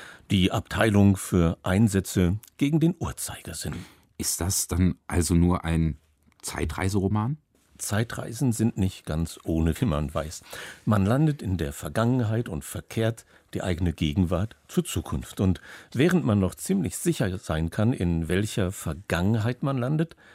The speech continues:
Speaker 1: kann jede Tat, die man dort oder dann verrichtet, zu einer mal mehr, mal weniger starken Veränderung der Zukunft führen. Das heißt, zum Austausch der Gegenwart,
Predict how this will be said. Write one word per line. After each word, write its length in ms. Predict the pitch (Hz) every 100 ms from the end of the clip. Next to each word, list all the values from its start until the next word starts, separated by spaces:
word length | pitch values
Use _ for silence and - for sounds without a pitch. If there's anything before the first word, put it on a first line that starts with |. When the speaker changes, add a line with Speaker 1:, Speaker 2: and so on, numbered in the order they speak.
| - _ _ _
Speaker 1:
kann 300 | - 117 113
jede 420 | - 117 175 180 -
Tat, 460 | 147 151 87 -
die 60 | 104
man 300 | 92 82 78 - -
dort 380 | 87 196 - -
oder 320 | - 67 - _
dann 380 | - 78 123 147 - _
verrichtet, 720 | - - 95 110 - 147 - - - - - _ _ _
zu 160 | -
einer 200 | 120 120
mal 440 | 101 98 95 95 107
mehr, 320 | - 107 123
mal 340 | 127 95 90 92
weniger 320 | 113 120 117
starken 460 | 104 - 82 98 117
Veränderung 580 | - - 92 92 110
der 240 | 117 123 - _
Zukunft 640 | - 196 - 82 69 -
führen. 360 | - 92 80 85
Das 160 | 82
heißt, 340 | 90 98 - - - - - -
zum 340 | - 107 92 -
Austausch 800 | - 139 185 - - 78 78 -
der 140 | 82
Gegenwart, 720 | 76 85 87 113 113 131 170